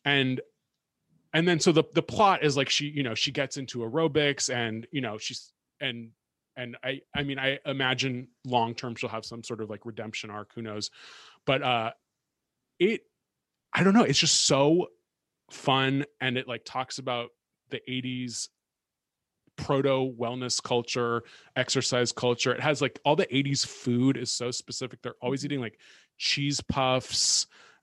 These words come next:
Speaker 1: and, um, smoked salmon tartlets, and all, it, like, it's just perfect.
Speaker 2: Well, that sounds good. That
Speaker 1: Um,
Speaker 2: sounds smart.
Speaker 1: it's, I, I just, I was so surprised by how wonderful this show is, and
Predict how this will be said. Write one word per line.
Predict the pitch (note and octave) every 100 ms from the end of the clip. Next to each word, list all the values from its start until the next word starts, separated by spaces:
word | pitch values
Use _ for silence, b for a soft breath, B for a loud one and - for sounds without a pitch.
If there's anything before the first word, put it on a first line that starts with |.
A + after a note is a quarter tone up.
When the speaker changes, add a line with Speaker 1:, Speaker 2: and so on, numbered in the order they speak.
| -
Speaker 1:
and, | C3 A#2+ A2+ A2
um, | A#2+ A2
smoked | - C#3 C3+ -
salmon | - B2+ B2 B2 A#2+
tartlets, | - C3+ B2+ C3 A#2+ - -
and | B2 A2+
all, | B2+
it, | D#3+
like, | E3 D#3
it's | E3+
just | E3+ -
perfect. | - - E3+ G#2 - - -
Speaker 2:
Well, |
that | F#3 F#3+
sounds | A3 F3 -
good. | D3+ C#3 D3 F#3 G3+ b b b b -
That |
Speaker 1:
Um, | C#3 B2 A#2+
Speaker 2:
sounds | A#2 A3+ -
smart. | - C#4 D4 G#3 - - _ -
Speaker 1:
it's, | D#3+ -
I, | E3+ E3+
I | D#3
just, | F3 F3 - _ _
I | C#3 D#3
was | D#3 C#3+ -
so | - - E3 F#3
surprised | F3+ - C3 B2 A#2+ B2 A2 - -
by | B2 A#2 A2
how | - A#2 A2+
wonderful | A2+ C#3 C3+ B2
this | A2+
show | - A2+ A2
is, | G#2+ G#2+ -
and | A#2+ A2+ G#2+